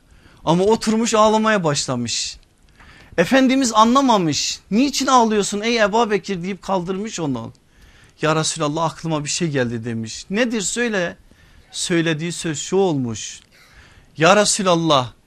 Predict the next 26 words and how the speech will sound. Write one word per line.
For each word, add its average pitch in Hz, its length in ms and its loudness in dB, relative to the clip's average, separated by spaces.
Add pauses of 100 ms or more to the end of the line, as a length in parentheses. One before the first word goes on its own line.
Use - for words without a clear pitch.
(400)
ben 208 320 4
nasıl 240 360 2
babamın 226 480 4
hidayeti 214 600 4
için 220 280 -2
çırpınıp 214 600 -2
durdumsa, 196 760 2 (680)
biliyorum 254 560 4
ki 233 140 -2
sen 247 440 4
benden 240 600 4
daha 262 240 8
fazla 202 680 6 (360)
amcan 247 580 6
Ebu 240 300 2
Talip 262 420 4
için 247 280 0
çırpınıp 214 580 -2
durdun. 143 540 0 (400)
Ama 240 260 10
Allah 269 280 8 (100)
bana 262 260 10
nasip 254 400 4
etti, 240 300 2
sana 226 340 4
etmedi. 180 720 0